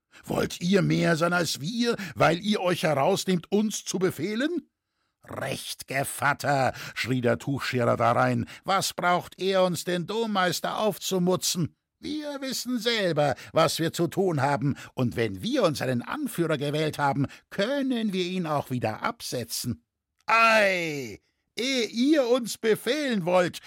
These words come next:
schrie ein Dritter, "rechtfertigt euch erst selber, dass ihr kein Verräter seid. Zeigt erst, dass ihr nicht mitgeholfen habt bei der Flucht. Haben wir euch nicht ertappt, wie ihr geheime Zwiesprach gepflogen mit der verkleideten Dirne?"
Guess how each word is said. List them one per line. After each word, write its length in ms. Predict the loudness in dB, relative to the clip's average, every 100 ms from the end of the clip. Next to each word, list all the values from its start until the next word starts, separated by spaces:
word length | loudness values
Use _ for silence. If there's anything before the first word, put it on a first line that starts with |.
| -14
schrie 300 | -10 -4 -2
ein 160 | 0 -2
Dritter, 420 | -2 -2 0 -2 -4 -6
"rechtfertigt 800 | -4 -4 -6 -6 -4 -4 -8 -4
euch 240 | -4 -2
erst 240 | -4 -4
selber, 440 | -2 -2 0 0 -2 -4
dass 300 | -2 -2 -2 -6
ihr 240 | -2 -2
kein 260 | -2 -4 -4
Verräter 480 | -4 -2 -2 -4 -2
seid. 260 | 0 -2 -6 -20 -10
Zeigt 400 | -4 -2 -2 -6
erst, 400 | -2 0 0 -4 -6
dass 320 | 0 0 -2
ihr 220 | -4 -4 -2
nicht 280 | -2 -2
mitgeholfen 640 | -2 -2 0 2 2 2 0
habt 180 | 0 0
bei 100 | -2
der 100 | 0
Flucht. 400 | -2 -2 -6 -20 _ _ _ -16 -10
Haben 360 | -6 -6 -4 -2
wir 140 | 0
euch 180 | 0 -2
nicht 220 | -4 -2
ertappt, 500 | -6 -2 -2 -2 -6 -18 -6
wie 140 | -4
ihr 180 | -2 -2
geheime 480 | 0 -2 0 -2 -4
Zwiesprach 800 | -4 -6 -6 -6 -8 -6 -6 -4
gepflogen 640 | -6 -2 0 2 2 0 -2 -2
mit 160 | -2 -2
der 100 | -4
verkleideten 760 | -4 -2 -2 0 -2 -2 -2
Dirne?" 500 | 0 0 -2 -4 -4